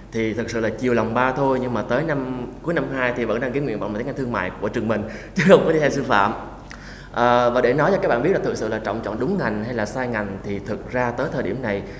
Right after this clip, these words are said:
à, tốt nghiệp gần mười năm rồi, nhìn lại cái quá trình làm việc của mình thì nó vừa đúng và vừa sai. Đó là thực ra tiếng Anh nó có mặt ở trong mọi lĩnh vực của cuộc sống cả, nó giúp cho mình, à,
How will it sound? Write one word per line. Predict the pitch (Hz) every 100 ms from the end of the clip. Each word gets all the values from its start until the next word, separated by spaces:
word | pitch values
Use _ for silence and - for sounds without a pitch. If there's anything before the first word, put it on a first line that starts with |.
| - - -
à, | 98 98 98 -
tốt | 156 156
nghiệp | 117
gần | 107 104
mười | 104 107
năm | 113 110
rồi, | 107 101
nhìn | 110 107
lại | 98
cái | 127
quá | 147 151
trình | 101
làm | 95
việc | 101
của | 117
mình | 123 98 95 -
thì | 98
nó | 117
vừa | 120 107
đúng | 107 170
và | 123
vừa | 92
sai. | 107 110 98 - - - - -
Đó | 156
là | 143 107 98 98 - - - - - - - - -
thực | 127
ra | 139
tiếng | 160 180
Anh | 156 139 139 - -
nó | 127 131 156 170
có | 175
mặt | 147 - -
ở | 110
trong | 123 117 113 107 110
mọi | 101 107
lĩnh | 123
vực | 117
của | 117
cuộc | -
sống | 120 147
cả, | 117 92 120 - 117
nó |
giúp | 120 190 131
cho |
mình, | 117 98 98 90
à, | 76